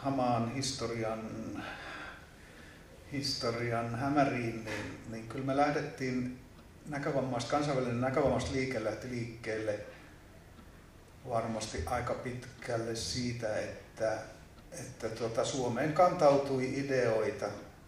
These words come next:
siitä, että näkövammaiset voi käydä koulua ja näkövammaiset itse ei niinkään, vaan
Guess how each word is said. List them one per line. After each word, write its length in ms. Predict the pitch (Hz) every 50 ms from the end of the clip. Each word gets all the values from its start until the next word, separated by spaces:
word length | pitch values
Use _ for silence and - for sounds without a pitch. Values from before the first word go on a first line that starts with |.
| - - - - - -
siitä, 440 | - - 120 113 113 117 131 127
että 220 | 135 135 143 143 139
näkövammaiset 840 | 123 123 120 120 120 120 113 113 113 113 107 110 113 - - - -
voi 200 | 123 139 135 120
käydä 300 | - - 104 - - - - - - -
koulua 840 | - - - 135 139 135 135 135 131 - 123 123 123 120 113 117 - - - - - - - - - - - - - - - - - - - - - - - 117
ja 360 | 117 117 113 110 110 110 - - - - - - - - - - - - - - - -
näkövammaiset 920 | 139 135 - - 127 110 110 107 113 113 117 - - 151 139 143 - - - - - - - - - - - - - - - - - - - - - - - - - - - - - - - - - - - - -
itse 380 | 147 151 151 151 - - - 131
ei 320 | - 123 123 123 127 127
niinkään, 580 | 127 127 127 123 127 123 135 117 110 113 113 117
vaan 360 | 113 110 110 113 113 113 107